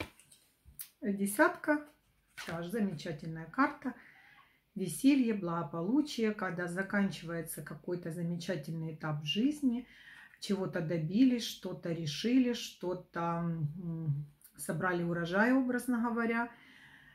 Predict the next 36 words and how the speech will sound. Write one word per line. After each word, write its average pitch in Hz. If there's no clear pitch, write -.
Есть 196
какие-то 165
плоды, 165
есть 196
чему 165
радоваться, 240
семейный, 214
может 233
быть, 214
какой-то 208
праздник. 196
Э, 170
то 262
есть 302
это 208
радость, 262
всеобщее 233
празднование, 220
точно 208
так 214
же 185
хорошие 190
отношения 254
в 214
семье, 170
в 151
доме 277
и 339
празднование 262
в -
коллективе 214
в 160
том 165
числе. 180
Это 302
возможно. 302